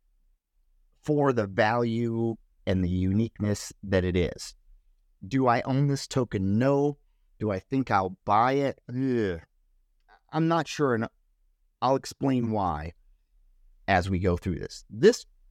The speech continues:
token or project is called Sparta Dex on Arbitrum. It is claiming to be the first gamified dex on Arbitrum,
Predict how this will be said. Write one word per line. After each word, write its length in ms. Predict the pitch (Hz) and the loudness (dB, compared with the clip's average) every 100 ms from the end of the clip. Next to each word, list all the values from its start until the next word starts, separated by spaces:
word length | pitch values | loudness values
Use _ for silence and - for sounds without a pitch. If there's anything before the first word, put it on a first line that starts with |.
| _ | _
token 540 | - 135 117 101 143 180 | -4 -2 -2 -4 -4 -6
or 240 | - 101 98 | -6 -4 -4
project 480 | - 127 101 101 104 | 0 0 0 -2 -4
is 120 | - | -8
called 280 | - 98 - | -4 -4 -4
Sparta 400 | - 135 127 110 | -8 -4 -2 -2
Dex 480 | 98 95 - - - _ _ _ - _ _ - | -4 -4 -8 -18 -20 _ _ _ -20 _ _ -8
on 320 | 95 92 95 - - | -2 0 0 -2 0
Arbitrum. 600 | 98 87 80 - 65 - - _ _ _ _ _ _ _ - | 2 2 -2 -6 -6 -6 -16 _ _ _ _ _ _ _ -4
It 100 | 113 | -2
is 160 | 107 | -2
claiming 680 | - - 160 208 202 120 98 | -4 -2 0 2 2 2 0
to 160 | - 87 | -2 -8
be 420 | 87 82 82 147 - _ _ _ _ _ - | -4 -4 -2 -4 -8 _ _ _ _ _ -10
the 200 | 101 95 - - | -6 -6 -6 -2
first 400 | 143 160 - - - | 0 0 -6 -16 -14
gamified 800 | 87 107 156 160 127 117 117 95 | -2 0 2 0 0 0 0 -2
dex 460 | 92 85 104 - - | -2 -2 -2 -8 -10
on 120 | 110 113 | -6 -2
Arbitrum, 580 | 98 85 80 80 90 139 | 0 0 -2 -6 -4 -6